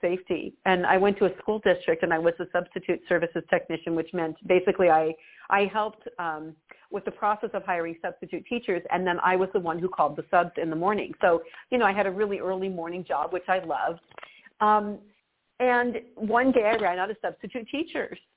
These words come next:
And the woman who had been doing the job before, before I was hired always got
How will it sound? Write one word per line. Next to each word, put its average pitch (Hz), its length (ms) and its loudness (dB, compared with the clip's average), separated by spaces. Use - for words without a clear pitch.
And 208 280 4
the 214 80 -2
woman 247 280 -4
who 262 100 -6
had 202 120 -4
been 202 140 -10
doing 208 240 -6
the 196 60 -14
job 180 420 -6
before, 165 480 -2
before 170 300 0
I 185 180 4
was 180 200 -2
hired 208 520 0
always 240 380 4
got - 200 0